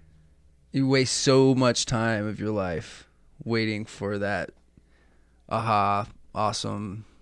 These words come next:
Vegas night moment, and it's like, it's just a terrible way to live, you know?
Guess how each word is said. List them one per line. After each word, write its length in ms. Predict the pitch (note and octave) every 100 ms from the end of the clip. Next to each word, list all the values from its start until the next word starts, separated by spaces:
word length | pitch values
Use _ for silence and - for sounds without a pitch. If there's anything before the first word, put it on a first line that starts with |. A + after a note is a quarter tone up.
| _ -
Vegas 540 | A2 A2 A2+ G#2+ A2 -
night 420 | A2 G#2 G2 -
moment, 520 | A2 G#2+ F#2 F#2 F#2
and 120 | G#2
it's 180 | G#2 -
like, 380 | F#2+ F2+ - - _ _ _ _ _
it's 340 | - - - - _
just 540 | - - F2+ - - A2
a 40 |
terrible 540 | - - A#2 G2 F#2
way 240 | G2 G2+ E2+
to 80 | G2+
live, 440 | G2+ E2 D#2+ A#2
you 120 | F#2
know? 260 | E2+ C#2+